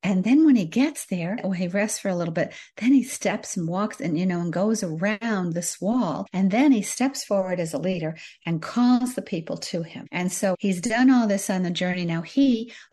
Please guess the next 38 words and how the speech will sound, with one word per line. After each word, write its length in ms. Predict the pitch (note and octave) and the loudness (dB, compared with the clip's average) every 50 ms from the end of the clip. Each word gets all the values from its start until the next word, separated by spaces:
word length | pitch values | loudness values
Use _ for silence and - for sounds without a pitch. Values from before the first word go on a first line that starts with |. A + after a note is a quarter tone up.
| - | -2
like 160 | F3+ F#3+ F#3 | -2 -2 0
Ezra, 380 | F#3 F#3+ A#3 A#3+ - - F3 E3 | 0 0 0 0 0 -4 -6 -2
was 220 | E3+ F#3+ G3 F#3+ | 0 0 0 0
equipped. 560 | A3 G#3 - - - - E4+ F#4 - - - - | -2 -4 -4 -6 -6 -4 -4 -4 -4 -8 -10 -10
The 80 | E3+ | -10
king 360 | D#3+ - - B3+ C4+ C4 A#3+ | -10 -2 2 4 6 6 6
gave 360 | G3+ G3 G3+ A#3 C4+ C#4 C#4 - | 6 4 2 2 2 2 0 0
him 120 | F#3 D#3+ - | -4 -4 -2
everything 520 | - G3+ G3+ A3 A3+ A#3 - - A#3+ G#3+ G3+ | -2 -2 0 0 0 -2 -2 -2 -2 0 0
he 200 | G#3+ G#3 - - | 0 0 -2 -2
asked 320 | F3 G3+ B3+ D4+ D4 - | 0 2 2 2 0 -2
for, 240 | - - - - - - | -6 -4 -4 -4 -4 -4
gave 180 | - F#3+ G3 F#3+ | -2 -2 0 0
him 180 | A3 G#3 F#3+ | 0 0 0
letters 600 | E3+ E3+ E3+ G3+ A#3+ C4 B3+ A3+ G3+ G3 G3 - | 0 0 0 2 2 4 4 2 2 0 -2 -4
to 320 | - - - G#3+ F3+ - - - | -4 -2 -2 0 -2 -2 -2 -2
let 160 | E3+ G3+ F#3 F3+ | -2 0 0 0
him 140 | E3+ D#3 - | -2 -4 -4
pass, 460 | - - A#3+ B3 B3 A#3 A#3+ - - | -4 0 2 2 2 2 -2 -4 -2
letters 340 | F3+ G3 A3 A3 G#3+ G#3 - | -2 0 0 0 -2 -4 -4
to 100 | - F3 | -8 -6
give 180 | - F#3+ F#3+ | -4 -4 -4
him 200 | - E3+ D#3 D#3 | -2 -2 -4 -4
wood 340 | D#3 E3+ G#3 B3 B3 C4 A#3+ - | -2 0 2 2 2 2 0 0
on 160 | - G#3 G#3 | 0 0 0
the 80 | G#3 G3 | 0 0
way, 360 | F#3+ G3+ G#3 G#3 G#3+ A3 A#3+ B3 - - - - - | 2 2 2 2 2 0 0 -4 -8 -14 -18 -12 -10
the 80 | - | -6
lumber 400 | D#3 D#3+ E3+ F#3+ G#3 A3+ A#3 A#3 | -4 -2 0 2 4 4 4 2
that 160 | A3+ A3 A3 G3 | 0 -2 -2 -2
he 100 | A3 A3 | -2 0
would 180 | G#3 G3+ G3+ | 0 0 0
need, 260 | G3+ G#3 G#3 G#3+ G3+ | 0 2 2 2 0
and 140 | F#3 E3 D3+ - | 0 0 -2 -2
all 260 | F3 G3 A3+ A#3+ B3 | -2 -2 0 2 2
these 280 | A#3 G#3+ G3+ F#3+ - - | 2 0 0 -2 -4 -2
things. 440 | - C4+ C#4 B3 G3 F3 F3+ E3+ - | 2 2 2 2 2 -2 -4 -4 -4
So 160 | - F3+ | -4 -4